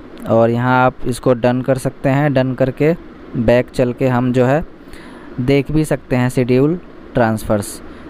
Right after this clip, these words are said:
तो जैसा कि मैंने schedule कर दिया है तो अब इस वाले option में हम जाके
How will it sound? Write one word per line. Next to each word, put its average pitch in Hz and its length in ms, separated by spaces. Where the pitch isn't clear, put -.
तो 147 60
जैसा 143 280
कि 165 100
मैंने 160 220
schedule 156 400
कर 156 180
दिया 147 240
है 156 120
तो 170 120
अब 151 380
इस 160 160
वाले 151 300
option 147 360
में 147 160
हम 147 180
जाके 143 460